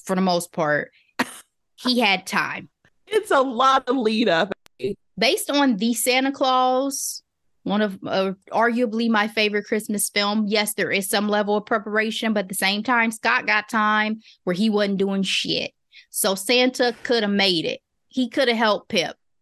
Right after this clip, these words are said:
Speaker 1: in all these years. Even though, if I'm honest, Pip seemed like he'd been around longer than ten years. There was a little bit of, um, of a disconnect because at one point he said, "Oh, I've been like this for ten years." And another point he said,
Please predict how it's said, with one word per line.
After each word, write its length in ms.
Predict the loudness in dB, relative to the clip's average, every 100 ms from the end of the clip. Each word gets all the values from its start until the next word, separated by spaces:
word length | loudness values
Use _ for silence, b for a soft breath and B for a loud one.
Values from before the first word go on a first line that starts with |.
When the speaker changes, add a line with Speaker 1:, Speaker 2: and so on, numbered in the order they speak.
| _
Speaker 1:
in 160 | -4 0
all 240 | 2 2
these 240 | 0 -4 -2
years. 420 | -2 -2 -6 -8 B B
Even 240 | 0 2 2
though, 140 | 2
if 80 | 2
I'm 180 | 2 2
honest, 720 | 2 2 0 0 -2 -8 _ B B B -4
Pip 280 | 0 0 -2
seemed 480 | -4 0 2 2 2
like 240 | 2 0 0
he'd 180 | 0
been 120 | 0 0
around 360 | 0 0 0
longer 260 | 0 0 -2
than 140 | -6
ten 200 | -2 0 0
years. 320 | 0 0 0
There 100 | 0
was 80 | 2
a 40 |
little 240 | 2 2 2
bit 220 | 2 0
of, 160 | 0 2
um, 540 | 2 2 0 -4 -8 _ _ _ 0
of 220 | 0 2
a 280 | 2 0 -4 _
disconnect 840 | -2 -2 0 0 2 2 0 -4 -14
because 600 | -8 0 2 4 2 0
at 120 | -2 0
one 200 | 0 0
point 240 | 0 0
he 60 | 0
said, 340 | 0 0 0
"Oh, 200 | 2 2
I've 180 | 4 2
been 140 | 2 0
like 160 | 0
this 120 | -2 -6
for 80 |
ten 200 | -4 0
years." 260 | 2 2 2
And 120 | 0
another 220 | 0 0
point 240 | 0 0 0
he 80 | 0
said, 360 | 2 2 2